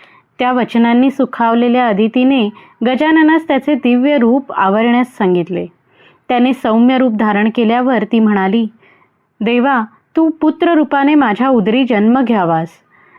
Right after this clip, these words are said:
माझ्या हातून तुझी सेवा घडावी, तरच हे जीवन कृतार्थ झाले असे मला वाटते."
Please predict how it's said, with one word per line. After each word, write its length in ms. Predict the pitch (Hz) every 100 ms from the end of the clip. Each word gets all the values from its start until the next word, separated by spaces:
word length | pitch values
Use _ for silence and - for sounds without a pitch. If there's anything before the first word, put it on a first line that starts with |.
| _ _
माझ्या 300 | 240 247 294
हातून 340 | 302 269 294 294
तुझी 260 | 302 277
सेवा 380 | 311 277 233 262
घडावी, 500 | 233 214 185 175 170 170 _ _
तरच 300 | 240 233 302 302
हे 100 | 285
जीवन 300 | 254 247 262
कृतार्थ 500 | 262 214 240 233 247
झाले 480 | 220 247 247 254 254
असे 320 | - 226 277
मला 280 | 254 220 214
वाटते." 520 | 165 - - 170